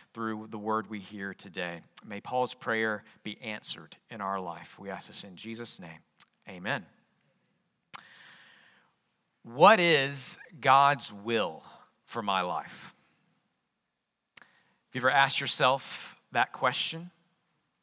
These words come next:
Have you ever agonized over that question? What is God's will for me, for my life? If you've ever asked or agonized over that question, Colossians chapter one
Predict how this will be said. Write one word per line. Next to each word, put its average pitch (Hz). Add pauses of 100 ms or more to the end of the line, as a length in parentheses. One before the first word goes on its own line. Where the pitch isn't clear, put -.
(640)
Have 135
you 156
ever 160
agonized 151 (120)
over 110 (320)
that 110
question? - (640)
What 196
is 170
God's 156
will 117 (800)
for 127
me, 95 (240)
for 117
my 110
life? - (960)
If -
you've 131
ever 147
asked - (480)
or 127
agonized 139
over 131
that 131
question, 151 (640)
Colossians 151
chapter 160
one 143